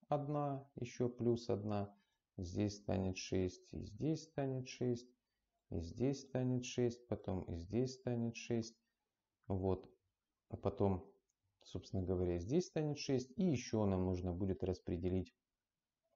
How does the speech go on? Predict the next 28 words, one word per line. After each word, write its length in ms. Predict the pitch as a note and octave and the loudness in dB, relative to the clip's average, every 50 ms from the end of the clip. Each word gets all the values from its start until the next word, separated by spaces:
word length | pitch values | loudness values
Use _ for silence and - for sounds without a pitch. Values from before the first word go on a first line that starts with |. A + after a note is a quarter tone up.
| _ _ - - - | _ _ -14 -8 -4
м, 300 | G2+ G2 F#2 F2+ F2 - - | -4 -2 -2 -4 -6 -2 0
оставшиеся 800 | A2 G#2 - - F2 E2+ E2 - - - E2 D#2+ - - F2+ | 0 0 0 0 -2 -2 -2 -2 -6 -8 -10 -10 -10 -10 -12
пять. 300 | F2+ - F2+ F2+ F2+ - - _ _ _ _ _ _ - _ _ _ _ - | -10 -8 -6 -8 -8 -8 -12 _ _ _ _ _ _ -20 _ _ _ _ 0
То 80 | - | 0
есть 180 | F2+ E2+ - - | 2 2 0 -2
ещё 240 | F2+ - - F3+ F3+ | -2 2 4 4 4
плюс 280 | - D3 C#3+ C3 - B2 | 4 2 -2 -2 -2 -2
один, 200 | A#2 A2 G2 F#2 | 0 2 2 0
ещё 220 | F2 - - C3+ C3+ | 2 2 2 2 2
плюс 260 | - A2+ G2+ - - | 2 -2 -4 -2 -4
один, 200 | F2+ F2 F2 F2 | -4 -2 -2 -4
ещё 200 | E2 - - A2+ | -4 -2 -4 -4
плюс 260 | A#2 - - - - | -4 -6 -12 -10 -8
один, 140 | - F#2+ F2 | -6 -6 -6
ещё 200 | E2 - - - | -6 -8 -12 -16
плюс 260 | _ - - - - | _ -16 -16 -16 -16
один. 160 | - - G#2+ - _ _ _ _ _ _ _ _ _ _ _ _ _ _ _ _ _ _ _ _ _ _ _ _ _ _ _ _ _ _ _ _ _ _ _ - | -18 -20 -20 -20 _ _ _ _ _ _ _ _ _ _ _ _ _ _ _ _ _ _ _ _ _ _ _ _ _ _ _ _ _ _ _ _ _ _ _ 0
Вот. 380 | G#2+ G#2+ A2+ G2+ F2 - - - - - _ _ _ - - - | 2 4 6 6 6 4 2 -6 -18 -20 _ _ _ -20 -6 2
Это 240 | - E3 F#3+ - C#3+ | 6 6 6 6 4
то, 140 | B2 - C#3+ | 0 0 0
что 160 | - - C3+ | 2 4 4
будет 220 | A#2+ A#2+ B2 A#2 G#2+ | 6 6 6 6 6
делаться 400 | A#2 D3+ D3+ D3 C#3 - - G#2 | 6 6 6 4 4 4 4 4
у 60 | G2 | 6
нас 240 | G2 A2+ C3 C3 - | 6 4 2 2 2
в 40 | G#2 | 0
этом 260 | G#2 - A#2 G#2 G2+ | 2 2 2 0 0
цикле. 400 | - - - - - _ - - | -2 -4 -8 -8 -8 _ -10 -10